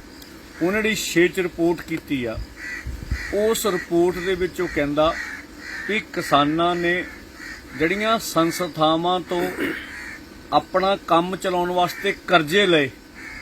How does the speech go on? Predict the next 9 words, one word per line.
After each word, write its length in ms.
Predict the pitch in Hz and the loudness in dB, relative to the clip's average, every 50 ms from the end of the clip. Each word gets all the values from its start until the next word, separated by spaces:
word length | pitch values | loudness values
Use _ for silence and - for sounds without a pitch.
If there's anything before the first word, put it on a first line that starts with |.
| - - - - - - - - - - - - - - - - 127 120 | -18 -20 -20 -20 -20 -18 -16 -16 -16 -16 -16 -16 -16 -18 -16 -14 -6 -2
ਜਿਹੜੀਆਂ 380 | 127 143 151 165 170 185 185 175 | 0 2 4 4 4 4 2 0
ਖਾਸ 360 | - - 151 147 160 160 - | 0 4 4 6 6 4 2
ਕਰਕੇ 280 | 180 170 170 - 190 | -2 -4 -2 -2 -2
ਪ੍ਰਾਈਵੇਟ 440 | 180 - - 185 190 196 190 185 180 | -2 0 4 4 4 4 4 2 -2
ਸੰਸਥਾਵਾਂ 640 | 170 - 180 160 156 - - - 147 135 135 135 131 | -4 -4 -4 -4 -4 -6 -8 -6 -6 -6 -4 -6 -8
ਸੀ, 160 | 123 - 113 101 - - - - - - - - - - - - - - - - - - - | -8 -10 -12 -14 -14 -16 -18 -20 -20 -20 -20 -18 -16 -14 -12 -12 -12 -12 -14 -14 -16 -6 -2
ਉਹਨਾਂ 340 | 170 180 185 196 208 202 208 | 0 0 2 4 4 4 4
ਨੇ 160 | 214 220 226 | 4 2 0
ਬਲਾਈਂਡ 840 | 214 170 131 113 107 151 156 160 165 170 180 190 196 196 196 196 180 | 0 -2 -2 0 4 6 8 8 8 6 6 2 0 -2 -4 -2 -2